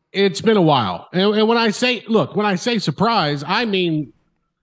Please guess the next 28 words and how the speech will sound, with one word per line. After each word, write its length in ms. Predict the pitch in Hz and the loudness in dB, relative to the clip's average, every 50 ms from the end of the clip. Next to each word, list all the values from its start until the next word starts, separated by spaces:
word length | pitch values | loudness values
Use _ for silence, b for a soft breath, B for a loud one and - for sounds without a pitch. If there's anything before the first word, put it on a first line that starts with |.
| _ _ _ _ _ _ - | _ _ _ _ _ _ -2
I'm 120 | 185 190 160 | 0 0 0
kinda 300 | - 220 220 196 185 160 | 2 2 2 2 2 2
surprised 720 | - 170 139 - 180 196 185 175 170 165 151 139 131 139 | 0 -2 -2 0 2 2 2 2 2 0 0 -2 -2 0
that, 320 | 175 170 151 147 143 - | 0 0 0 0 -2 -4
you 80 | 156 165 | -4 -2
know, 180 | 139 120 120 123 | -2 -2 -4 -4
there, 360 | 131 135 170 165 160 160 147 | -2 0 0 2 2 0 0
there, 500 | 143 151 160 156 156 156 151 147 143 139 | 0 0 0 2 2 2 2 0 -2 -2
there 340 | 147 160 156 151 147 147 139 | -2 0 0 2 2 0 0
wasn't 380 | 151 175 175 170 151 170 156 | 2 2 2 2 0 0 0
a 80 | 151 139 | 0 0
police 380 | - 156 151 175 185 175 147 | 0 0 2 2 2 0 0
detective 600 | - 156 139 - 165 156 139 127 - 156 143 127 127 | -2 -4 -2 0 0 -2 -2 -2 -2 -4 -4 -2 -2
that 180 | 143 139 127 | -2 -2 0
was 200 | 135 139 131 110 | 0 0 0 0
talking 580 | - - 156 135 123 - - 123 113 104 98 98 | 0 0 0 0 0 -2 -4 -4 -4 -4 -6 -6
quietly. 600 | - - 160 151 139 127 - - 98 101 101 95 95 | -2 0 2 2 2 0 -2 -6 -8 -10 -10 -8 -4
I'm 180 | 131 147 143 139 | 0 0 0 0
surprised 640 | - 160 135 - 170 170 170 165 165 160 139 135 147 | 0 -2 -2 0 0 2 2 2 2 0 0 0 0
that 220 | 170 156 - - | -2 -2 0 0
they're, 420 | 170 165 160 151 151 151 143 139 - B B B B B B _ | 0 0 2 2 0 0 -2 -2 -4 B B B B B B _
you 140 | - 170 175 | -2 0 0
know, 320 | 156 135 131 123 120 - _ _ _ - | 2 2 0 0 -2 -4 _ _ _ -2
uh, 300 | 156 156 147 143 143 135 131 B B B B | 0 2 4 4 2 2 0 B B B B
they're, 220 | - 165 165 160 - 147 | 0 2 2 2 0 0
they're 220 | 160 165 160 147 | 0 2 2 2
having 440 | 160 185 185 180 165 175 160 147 127 | 2 2 2 2 2 2 2 0 2
dinner, 520 | 139 175 190 185 156 131 117 107 92 - | 0 0 2 2 2 2 0 -2 -4 -8